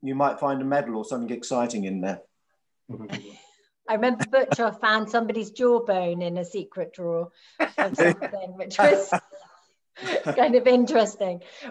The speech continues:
Speaker 2: What, what else have we got? Have we
Speaker 1: Well, um,
Speaker 2: Is there
Speaker 1: if
Speaker 2: any
Speaker 1: we
Speaker 2: Oh, yeah.
Speaker 1: Well, these are Brighton buns. If we come off the screen, Gillian, then I can, um, actually show people.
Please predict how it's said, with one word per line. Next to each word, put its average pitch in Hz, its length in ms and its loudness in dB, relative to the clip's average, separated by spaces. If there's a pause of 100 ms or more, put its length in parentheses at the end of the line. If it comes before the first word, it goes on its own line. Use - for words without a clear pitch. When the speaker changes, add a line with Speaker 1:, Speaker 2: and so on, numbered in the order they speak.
Speaker 2:
What, 247 280 4
what 247 160 2
else 233 300 2
have - 160 -4
we 220 100 -2
got? 196 320 -4 (540)
Have 202 100 -12
we 208 380 -4
Speaker 1:
Well, 175 500 2
um, 170 400 0 (720)
Speaker 2:
Is 185 80 -20
there 208 160 -2
Speaker 1:
if 208 60 -10
Speaker 2:
any 190 40 -16
Speaker 1:
we 180 160 -6 (360)
Speaker 2:
Oh, 208 160 -6
yeah. 190 260 -8
Speaker 1:
Well, 165 120 -4
these 196 200 0
are 170 40 -6
Brighton 156 340 -2
buns. 151 260 -2
If 151 80 -14
we 208 80 -8
come 190 260 -2
off 170 140 -6
the 156 60 -18
screen, 143 600 -8
Gillian, 107 460 -10 (140)
then 139 160 -2
I 139 100 2
can, 131 380 -4
um, 127 340 -2 (180)
actually 139 300 -4
show 131 400 -2 (540)
people. 113 440 -8